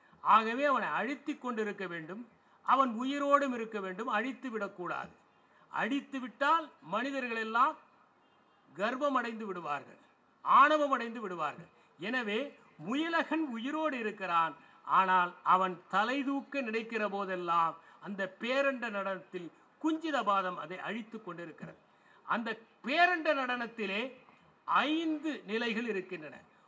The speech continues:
ஒன்று படைத்தல், இன்னொன்று காத்தல், இன்னொன்று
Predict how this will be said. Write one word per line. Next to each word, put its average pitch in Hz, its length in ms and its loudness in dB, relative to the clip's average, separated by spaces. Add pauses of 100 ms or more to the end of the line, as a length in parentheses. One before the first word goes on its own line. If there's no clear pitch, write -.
(140)
ஒன்று 269 420 0
படைத்தல், 214 720 0 (400)
இன்னொன்று 262 600 -2 (100)
காத்தல், 214 600 2 (360)
இன்னொன்று 254 600 0